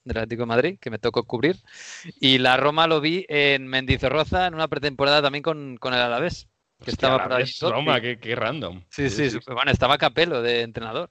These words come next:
Speaker 1: y estaba Del Vecchio, ¿os acordáis del Vecchio? Pues
Speaker 2: Claro.
Speaker 1: era, era la estrella
Speaker 2: Era,
Speaker 1: del equipo.
Speaker 2: ¿era la, la, la Roma que ganó el Scudetto o, o no? Más adelante sería.
Speaker 1: Era un poco más
Speaker 2: Era
Speaker 1: adelante,
Speaker 2: otra,
Speaker 1: me
Speaker 2: sí,
Speaker 1: parece.
Speaker 2: sí, claro.
Speaker 1: Sí, sí.
Speaker 2: Ya la segunda etapa de Capello.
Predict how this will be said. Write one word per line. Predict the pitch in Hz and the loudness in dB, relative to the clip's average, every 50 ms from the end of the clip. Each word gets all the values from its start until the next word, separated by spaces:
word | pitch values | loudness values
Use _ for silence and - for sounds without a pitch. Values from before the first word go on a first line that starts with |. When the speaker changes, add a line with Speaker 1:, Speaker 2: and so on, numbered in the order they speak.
| _ | _
Speaker 1:
y | 123 120 113 113 110 | -16 -14 -12 -10 -10
estaba | 113 - - 123 117 127 139 147 151 151 156 151 147 139 | -12 -4 -2 0 0 2 0 0 2 2 2 2 2 0
Del | 131 120 117 113 | 0 0 0 0
Vecchio, | 139 180 170 - 117 107 | 0 0 0 -2 -4 -4
¿os | 101 | -4
acordáis | 120 110 117 123 139 151 156 | -4 -2 0 0 0 0 0
del | 151 151 | 0 0
Vecchio? | 170 180 156 123 110 - | -2 -2 -4 -6 -8 -8
Pues | - - 104 | -8 -6 -2
Speaker 2:
Claro. | - 131 143 143 - | 0 0 0 0 -2
Speaker 1:
era, | - 135 135 | -4 -2 2
era | 147 156 | 2 2
la | 139 | 2
estrella | - - 151 165 151 | 4 4 4 6 6
Speaker 2:
Era, | 135 127 | 4 4
Speaker 1:
del | 127 | 0
equipo. | 127 - _ _ _ _ _ _ _ | -2 -8 _ _ _ _ _ _ _
Speaker 2:
¿era | - 95 90 98 101 | -10 -6 -4 -4 -4
la, | 104 104 98 98 | -4 -4 -4 -4
la, | 95 95 95 | -4 -4 -4
la | 98 92 98 95 92 | -4 -4 -2 -2 -2
Roma | - 107 117 123 127 123 117 117 117 113 113 110 110 110 107 110 110 110 | 0 2 2 4 4 4 4 2 2 2 2 0 0 0 0 0 0 0
que | 110 107 | 0 0
ganó | 110 110 110 113 | 0 0 0 0
el | 110 | -2
Scudetto | - - 113 123 190 190 - 233 233 | -4 -2 -2 -2 0 2 4 6 6
o, | 165 117 95 92 90 64 - 92 | 6 4 2 0 -4 -6 -8 -8
o | 90 | -6
no? | 107 104 95 98 _ _ _ _ _ _ | -4 -6 -6 -8 _ _ _ _ _ _
Más | - 104 101 - - | -10 -8 -6 -4 -4
adelante | 95 90 92 104 98 90 80 | -4 -2 -2 -4 -4 -6 -8
sería. | - - 82 92 92 82 - _ | -12 -10 -8 -8 -8 -8 -6 _
Speaker 1:
Era | 139 139 143 151 | 0 2 2 2
un | 151 | 2
poco | 147 156 147 | 0 -2 -2
más | 147 131 - - | -2 -2 -4 -4
Speaker 2:
Era | 120 110 110 110 | -4 -6 -8 -10
Speaker 1:
adelante, | 98 - 95 | -12 -16 -16
Speaker 2:
otra, | 90 | -18
Speaker 1:
me | 87 | -16
Speaker 2:
sí, | - - 82 | -14 -10 -6
Speaker 1:
parece. | 80 85 | -6 -6
Speaker 2:
sí, | 71 76 80 | -6 -8 -14
claro. | - 82 80 | -8 -6 -6
Speaker 1:
Sí, | 80 - - | -6 -6 -10
sí. | - - 85 - 76 80 87 | -18 -20 -20 -18 -16 -14 -12
Speaker 2:
Ya | 85 82 | -12 -12
la | 82 87 87 90 | -10 -10 -10 -10
segunda | - - 90 92 95 | -8 -8 -8 -8 -8
etapa | 92 90 87 85 80 | -8 -8 -8 -8 -10
de | 80 | -10
Capello. | 80 78 - 85 82 | -12 -12 -12 -12 -14